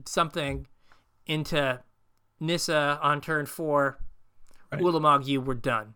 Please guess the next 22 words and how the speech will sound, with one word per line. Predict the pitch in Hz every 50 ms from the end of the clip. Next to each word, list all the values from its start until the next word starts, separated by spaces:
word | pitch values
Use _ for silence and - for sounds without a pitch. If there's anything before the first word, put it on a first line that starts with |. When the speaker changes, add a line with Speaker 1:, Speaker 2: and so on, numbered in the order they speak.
| _ _ _ _ -
Speaker 1:
right? | 147 139 143 143 -
It's | 165 143 -
like, | 160 156 160 196
"Oh, | 208 226 202 151 131 131 131 131 - - - - - - _ _ _ _ - - _ _ -
cool." | - 208 175 165 160 160 - - - - - - - - - - - - - - - - - -
Speaker 2:
Mm-hmm. | 156 143
Speaker 1:
Right? | 170 170 170 156
Like, | 175 175 160 156
that | 185 185 190 175 165 -
deck, | 190 180 175 175 - - _ _
it | - 214 190
used | 175 190 214 208 -
to | 190
be | 196 190
that | 175 180 165
when, | 160 160 160 156 156 - - -
you | 156 147
know, | 147 143 143
when | 135 139 156 156
you | 156 156 156
went | 156 165 - - 135 - -
big, | 220 214 175 147 139 139 143 143 -